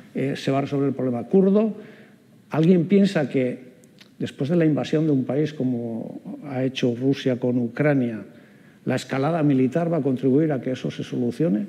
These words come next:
Desde nuestro punto de vista, tanto para el conflicto vas-, lo decimos desde nuestra pequeña humildad, pero el patrón es universal. Cualquier alternativa al diálogo y la negociación va a ser siempre peor. Y todo el mundo es consciente que, salvo por aplastamiento o genocidio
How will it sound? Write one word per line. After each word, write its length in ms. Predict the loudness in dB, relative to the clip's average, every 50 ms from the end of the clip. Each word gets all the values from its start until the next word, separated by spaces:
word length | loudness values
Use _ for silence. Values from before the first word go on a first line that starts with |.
| -8 -12 -10
Desde 240 | -6 -4 -2 0 0
nuestro 240 | 0 2 0 0 2
punto 260 | 4 4 6 6 6
de 80 | 6
vista, 400 | 6 4 4 2 0 0 0 -2 -6 -12 -20 -20 -20 -20 -20 -20 -20 -20 -20 -20 -20 -20 -20 -20 -20 -6 0
tanto 300 | 2 2 4 4 4 4
para 180 | 2 2 0 -2
el 60 | -2
conflicto 420 | -2 -2 0 0 0 2 2 2
vas-, 160 | 0 0 0 -2 -2
lo 120 | 0 0 2
decimos 320 | 4 6 6 8 8 8
desde 240 | 8 8 6 6 4
nuestra 260 | 4 2 0 -4 -4
pequeña 360 | -2 0 2 4 4 6 4
humildad, 440 | 4 2 0 0 2 2 0 0 -2 -4 -2
pero 180 | 0 4 4
el 80 | 4 4
patrón 380 | 2 0 0 2 4 4 4
es 120 | 4 4 4
universal. 580 | 4 4 4 2 2 0 -2 -4 -4 -4 -6 -4 -2
Cualquier 480 | 0 0 0 2 6 6 8 8 8
alternativa 680 | 6 4 4 4 2 2 2 2 2 2 4 4 4 4
al 80 | 4 2
diálogo 260 | 2 4 4 4 4
y 20 | 4
la 100 | 4 4
negociación 560 | 2 2 0 0 0 2 2 2 2 0 -2
va 60 | -4 -6
a 40 | -4
ser 180 | -2 -2 -2
siempre 640 | -2 -2 -2 2 2 4 4 2 0 0 0 -2 -2
peor. 300 | -2 -4 -6 -6 -8 -12 -16 -20 -20 -20 -20 -20 -20 -20 -20 -6 0
Y 120 | 2 2 4
todo 220 | 6 8 8 10
el 60 | 10
mundo 280 | 10 8 6 6 6 4
es 120 | 4 2
consciente 500 | 2 0 0 2 4 2 2 2 2 -2
que, 140 | -4 -4 -6
salvo 420 | -6 -4 -4 -2 0 0 0 0 0
por 240 | -2 -2 -4 -2
aplastamiento 1040 | -2 -4 -6 -6 -6 -6 -6 -6 -8 -8 -6 -2 2 4 6 6 6 4 2 0 -2
o 40 | -2
genocidio 920 | -4 -4 -4 -4 -4 -4 -6 -6 -4 0 2 4 6 6 4 4 2 -4